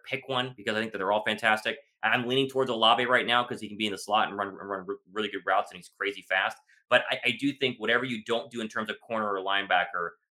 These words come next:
you gotta come back around and take in round two. If they, if they don't take a linebacker in the first four rounds, it's, I, I, I would beat my head against a, like, like a freaking wall because it's, it just doesn't make sense. Like, it, you gotta get a linebacker in this draft. But at the same time, it's a long-winded answer. Howie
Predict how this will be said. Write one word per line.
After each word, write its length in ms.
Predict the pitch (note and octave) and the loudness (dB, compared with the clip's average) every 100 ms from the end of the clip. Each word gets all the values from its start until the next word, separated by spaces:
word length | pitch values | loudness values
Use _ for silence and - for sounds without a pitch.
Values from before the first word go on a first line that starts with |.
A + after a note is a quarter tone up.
| - | -10
you 140 | G2 | -4
gotta 240 | A2 G#2+ G#2+ | 2 4 4
come 200 | A2+ G#2+ | -2 -2
back 220 | F#2+ - | -2 0
around 200 | F#2 F#2 | 0 0
and 100 | F2 | -2
take 240 | - F2+ E2+ | -6 -6 -6
in 60 | |
round 240 | E2+ E2 - | -4 -4 -4
two. 200 | F#2+ D#2+ B2+ | -6 -2 -4
If 140 | C3+ | 0
they, 300 | G3 A#3 A3 - _ _ | 4 4 0 -12 _ _
if 100 | E3+ | 0
they 100 | A#3+ | 2
don't 180 | D#4 D4 | 2 2
take 140 | C4 | -2
a 40 | E3 | 2
linebacker 420 | C3+ C#3+ D3 D3 | 4 6 6 4
in 60 | B2+ | 0
the 80 | |
first 260 | - A#2+ - | -4 -6 -4
four 160 | A2+ G2+ | -2 2
rounds, 400 | G2 G2+ G2 - | 2 0 -6 -14
it's, 300 | A#2 A2 - _ _ _ _ _ | -16 -16 -18 _ _ _ _ _
I, 120 | C3 C3+ | -6 -4
I, 220 | B2 - - D3 | -4 -6 -8 -6
I 40 | |
would 120 | C#3 | -4
beat 100 | D3 | -4
my 120 | C3+ A#2+ | 0 4
head 140 | A#2 | 4
against 260 | G#2 F#2+ G2+ | 2 -2 -8
a, 40 | |
like, 500 | F#2 A2 G2 G#2 G2 | -8 -10 -6 -6 -2
like 140 | G2 | -2
a 60 | F#2+ | -2
freaking 340 | G#2 G2 F#2 | -4 -4 -4
wall 220 | F2+ E2+ D#2 | -2 -2 -2
because 240 | E2 F#2+ | -4 -4
it's, 340 | G2+ G#2+ - - | -4 -10 -14 -12
it 80 | C3 | -10
just 140 | D3+ | -2
doesn't 120 | G3 | 0
make 160 | F#3 F#3+ | 0 -2
sense. 360 | - B3+ C3 D3 | 0 0 0 -6
Like, 180 | D3 D3+ | -10 -12
it, 80 | D3 _ _ _ _ - - B2 C#3 - - | -18 _ _ _ _ -20 -20 -18 -16 -16 -14
you 140 | C#3 C3+ | -12 -4
gotta 260 | F3 F#3 F3+ | 8 8 10
get 120 | D3+ | 8
a 40 | |
linebacker 520 | C3 B2 A2+ G2+ G#2 G2 | 6 6 6 4 4 -2
in 60 | |
this 140 | F2+ - | -2 -2
draft. 380 | F#2 F2 E2+ - _ _ _ | 2 4 2 -8 _ _ _
But 200 | C3 C3+ | 4 6
at 120 | - | 4
the 80 | - | -8
same 160 | B2+ D3+ | -6 -2
time, 460 | A3+ G#3+ E3+ E3+ G#2+ | 2 2 0 -2 -10
it's 100 | G2+ | -2
a 40 | |
long-winded 400 | G#2+ C#3 D3+ D#3+ | 2 2 0 -2
answer. 460 | E3 - B2 A2+ - | -4 -2 -4 -4 -8
Howie 540 | - G#2+ A#2+ C3+ C#3+ | -2 0 2 0 -2